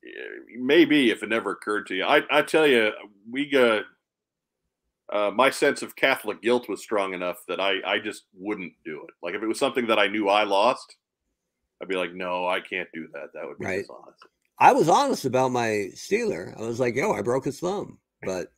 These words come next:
Speaker 1: <laughs>
Speaker 2: I think that's more your <laughs> fault than mine. Hel-, hook a brother up.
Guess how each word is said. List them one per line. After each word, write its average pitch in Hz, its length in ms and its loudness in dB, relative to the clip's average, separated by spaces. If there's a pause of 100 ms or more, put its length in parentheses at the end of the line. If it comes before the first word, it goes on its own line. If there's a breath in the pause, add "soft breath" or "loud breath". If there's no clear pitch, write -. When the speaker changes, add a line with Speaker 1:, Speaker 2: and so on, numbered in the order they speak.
Speaker 1:
<laughs> - 1700 -20
Speaker 2:
I 113 100 -2
think 131 160 2
that's 135 260 4
more 139 240 4
your 160 180 4
<laughs> - 0 -
fault 151 320 0
than 147 160 0
mine. 170 280 2
Hel-, 127 220 -2
hook 139 160 0
a - 60 0
brother 156 260 2
up. - 220 -2